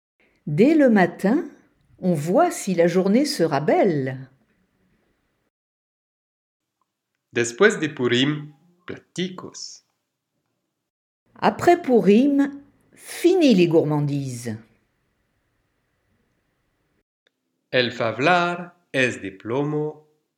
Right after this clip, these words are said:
Speaker 2: el callar es de oro.
Speaker 1: La parole est de plomb.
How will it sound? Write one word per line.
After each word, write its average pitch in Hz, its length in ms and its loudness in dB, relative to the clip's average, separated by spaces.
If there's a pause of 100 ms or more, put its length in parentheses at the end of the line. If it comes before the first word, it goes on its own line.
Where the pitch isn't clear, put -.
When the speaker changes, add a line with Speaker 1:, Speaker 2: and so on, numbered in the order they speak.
(480)
Speaker 2:
el 101 300 -6
callar 113 760 -8 (540)
es 117 380 -6
de 98 300 -16
oro. 104 600 -6 (1800)
Speaker 1:
La 127 140 -6
parole 180 840 2
est 160 100 2
de 165 140 2
plomb. 196 580 0